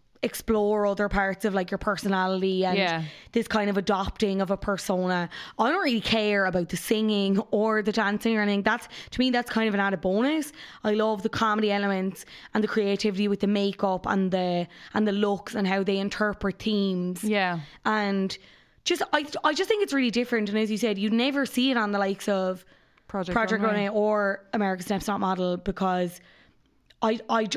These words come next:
Speaker 1: I just think they're continuously pushing boundaries with it, which is what I enjoy about it, to be honest. What about you? I think for you, because
Speaker 2: It
Speaker 1: it's
Speaker 2: really, it broke down walls for me, like,
Speaker 1: That as
Speaker 2: personally.
Speaker 1: well, personally, but I think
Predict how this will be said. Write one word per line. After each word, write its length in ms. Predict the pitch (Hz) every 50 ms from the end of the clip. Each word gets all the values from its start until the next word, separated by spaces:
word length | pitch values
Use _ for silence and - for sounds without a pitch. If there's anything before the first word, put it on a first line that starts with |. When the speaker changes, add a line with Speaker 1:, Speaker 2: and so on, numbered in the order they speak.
| - -
Speaker 1:
I 120 | 220 220
just 200 | 208 262 254 -
think 240 | - 254 233 226 -
they're 560 | 233 208 208 196 190 185 180 175 175 180 - - -
continuously 680 | - 196 202 196 208 202 208 202 196 185 - 196 185
pushing 380 | 175 - 202 208 - 220 196 185
boundaries 420 | 180 175 180 208 190 196 190 185
with 100 | 190 185
it, 140 | - - 196
which 200 | 196 196 180 -
is 200 | 185 180 175 - - _ _ _
what 260 | - 196 190 196 190 185
I 80 | 180 180
enjoy 300 | 180 175 175 175 165 160
about 140 | 156 160
it, 60 | 160 160
to 80 | -
be 60 | -
honest. 300 | 165 160 - - - - - _
What 80 | 240 240
about 120 | 262 240
you? 260 | 226 226 214 185 175 - - - - - -
I 40 | 247
think 180 | 302 392 427
for 80 | - 339
you, 300 | 247 247 262 262 240 208
because 300 | 180 208 - 214 208 202
Speaker 2:
It 80 | 208
Speaker 1:
it's 100 | 269 294
Speaker 2:
really, 320 | 247 269 302 320 330 285 233
it 140 | 226 - -
broke 240 | - 233 233 262 240
down 180 | 311 269 233
walls 260 | 196 180 170 185 202 -
for 80 | 226
me, 120 | 214 190 175
like, 180 | 156 139 147 - - - - _ _ _ _ -
Speaker 1:
That 120 | - 208 277
as 60 | 359 415
Speaker 2:
personally. 260 | 453 440 240 320 302
Speaker 1:
well, 280 | 285 262 226 202 185 180 - -
personally, 460 | - - 233 240 247 - 233 220 202 190
but 120 | 190 208
I 60 | 233 262
think 240 | 277 285 269 -